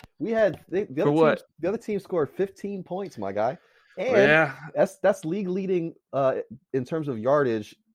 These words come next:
Speaker 1: uh, Derek Carr, uh, who went two for eight on third downs in that game.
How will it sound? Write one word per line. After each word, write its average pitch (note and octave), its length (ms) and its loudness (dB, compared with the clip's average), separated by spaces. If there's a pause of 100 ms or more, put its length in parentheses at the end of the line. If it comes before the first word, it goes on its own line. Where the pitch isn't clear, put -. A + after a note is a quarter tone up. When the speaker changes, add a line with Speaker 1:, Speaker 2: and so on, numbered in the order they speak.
Speaker 1:
uh, G#2+ 260 0
Derek A#2+ 320 -2
Carr, A2+ 440 2 (440)
uh, G#2+ 240 2 (100)
who A#2 420 -4 (200)
went C3 240 -2
two G3+ 200 -8
for - 180 -6
eight D3 260 -2
on A#2 200 -4
third B2 260 0
downs A2+ 280 -4
in G2 60 -8
that F2+ 160 -6
game. F2 260 -10